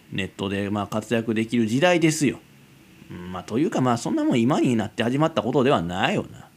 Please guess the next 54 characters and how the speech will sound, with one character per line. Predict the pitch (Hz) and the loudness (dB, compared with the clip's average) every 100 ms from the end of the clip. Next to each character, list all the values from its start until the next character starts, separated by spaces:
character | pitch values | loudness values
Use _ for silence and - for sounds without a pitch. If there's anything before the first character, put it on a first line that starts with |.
| - - | -18 -10
昔 | 92 113 151 151 | -6 0 0 0
か | - 381 | -2 0
ら | 107 | 0
よ | 80 | -2
ね。 | 127 151 - | -4 -6 -6
人 | 120 180 233 | 0 0 2
類 | 240 254 247 | 2 2 2
史 | 139 | 2
が | 101 | 2
始 | 98 120 | 0 2
ま | 156 | 2
っ | 160 | 0
て | - 180 | -2 -2
か | |
ら | 214 | -2
っ | 233 | -2
て | |
こ | 120 | -2
と | 180 | 0
か | 139 | 0
も | 110 | -2
し | - 147 | -4 -4
れ | 175 | -2
ま | 175 | -4
せ | 170 156 | -4 -4
ん | |
よ。 | 120 - - - - - - | -4 -6 -16 -20 -20 -20 -10
や | - | -6
っ | - | 0
ぱ | |
人 | 143 - 440 | 0 2 0
っ | |
て | 427 - 101 | 0 0 0
ね、 | 95 76 - _ _ _ _ _ _ | -2 -6 -12 _ _ _ _ _ _
何 | 127 165 381 | -4 0 0
か | - | 0
に | 127 - | 0 -2
す | - 170 | -4 -2
が | 180 | -2
り | 196 | -2
た | - | -4
い | - | -6
っ | |
て | - | -8
思 | 87 123 | -6 -4
っ | |
て | 139 - 147 | -6 -6 -4
る | |
よ | 67 | -4
な、 | 67 | -6
ず | 85 78 | -10 -12
っ | |
と | - - | -12 -12
ね。 | 71 76 | -12 -12